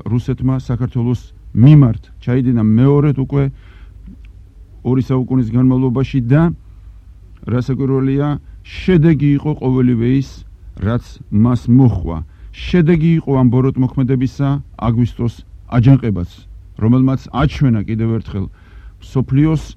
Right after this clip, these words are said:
და თვით ქართველ ერსაც, რომ საქართველო, როგორც ერთიანი ორგანიზმი, როგორც პიროვნება, იბრძვის თავისი დამოუკიდებლობისათვის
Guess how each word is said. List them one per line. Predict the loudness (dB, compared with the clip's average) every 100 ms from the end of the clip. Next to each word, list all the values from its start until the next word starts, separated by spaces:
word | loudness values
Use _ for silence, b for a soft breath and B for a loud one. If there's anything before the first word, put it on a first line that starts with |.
| b b
და | -2 -2
თვით | 2 2 2 -6
ქართველ | -4 -4 -2 -6 -6 -10
ერსაც, | -8 -8 -6 -8 -10 -20 b b b b
რომ | -4 -2 0 -2 -8 -20 -20 -20 -20 -20 -20 -20 -20
საქართველო, | -8 -4 0 -2 0 0 0 -2 -2
როგორც | 0 2 0 -2 -8
ერთიანი | 0 4 4 4 4 4 6 4 0 -2
ორგანიზმი, | 0 4 6 8 6 4 0
როგორც | 0 -2 -4 -8
პიროვნება, | -2 0 2 4 4 2 -2 -8 b b b b b 2
იბრძვის | 6 8 6 4 2 -2
თავისი | -4 -2 -2 -4
დამოუკიდებლობისათვის | 0 2 2 0 -4 -2 -2 -2 -4 -4 -6